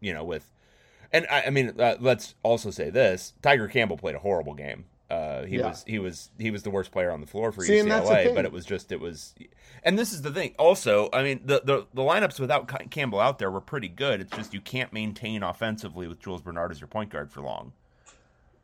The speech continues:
Speaker 2: Yeah, see, and th-, this is what, it, going into the game, it looked like they had the entire roster back,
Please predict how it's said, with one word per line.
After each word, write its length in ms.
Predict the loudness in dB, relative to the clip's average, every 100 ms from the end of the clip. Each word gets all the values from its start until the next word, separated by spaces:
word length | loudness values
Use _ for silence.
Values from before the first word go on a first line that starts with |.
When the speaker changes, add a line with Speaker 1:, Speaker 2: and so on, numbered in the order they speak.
| _ _ _
Speaker 2:
Yeah, 380 | 6 8 8 6
see, 200 | 4 2
and 140 | 2 2
th-, 260 | 0 0
this 240 | -2 -2 -2
is 160 | 0
what, 340 | 2 2 2 -4 -20 -20 -20 -20 0
it, 380 | 2 2 -2 -20 _ _ -20 _ _ -10 -10 _ 6
going 240 | 8 10
into 160 | 8 8
the 100 | 8
game, 360 | 6 6 2 2
it 220 | 2 6
looked 180 | 4 6
like 240 | 4 6
they 140 | 2
had 400 | 4 6 6 4
the 80 | 2
entire 400 | 0 4 8 8
roster 480 | 8 6 4 0 0
back, 640 | -2 -4 0 0 0 -10